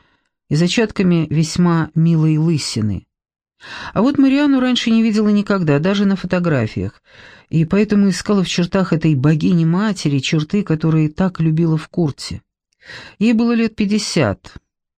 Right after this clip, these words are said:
Инквизиторские, глубоко посаженные глаза под тяжелыми нависающими ресницами,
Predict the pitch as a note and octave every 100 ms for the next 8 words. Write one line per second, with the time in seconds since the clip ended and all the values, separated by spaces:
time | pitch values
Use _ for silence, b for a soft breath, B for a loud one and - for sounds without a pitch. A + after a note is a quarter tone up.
0 | _ _ _ _ _ _ _ _ F#3 F#3
1 | F3+ G3 G3+ F#3 A3+ A3 F#3 E3+ - -
2 | E3+ D#3+ E3 F3 F3 G3 D#3+ D#3+ F#3+ F3
3 | E3 D#3 D3+ D3+ E3+ D#3+ F3+ F3 E3 D#3
4 | - D3+ E3 F3+ D#3+ D#3 D3+ D3+ D3+ F3+
5 | D#3+ D3+ D3+ D3+ D3 D3 - D#3 F3+ -
6 | F3 E3 D#3+ D#3